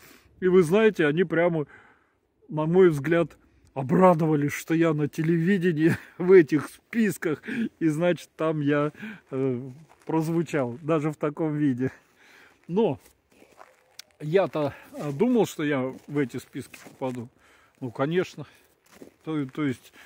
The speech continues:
э, я-то понимал, что эти списки могут каким-то образом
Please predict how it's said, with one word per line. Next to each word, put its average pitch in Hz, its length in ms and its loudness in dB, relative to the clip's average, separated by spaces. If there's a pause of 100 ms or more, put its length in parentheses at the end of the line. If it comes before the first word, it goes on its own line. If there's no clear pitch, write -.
(280)
э, 151 300 -4
я-то 175 500 2 (340)
понимал, 185 460 -2
что - 160 -6
эти 143 180 -4
списки 143 420 -10
могут 131 340 -6
каким-то 143 500 -6
образом 123 420 -8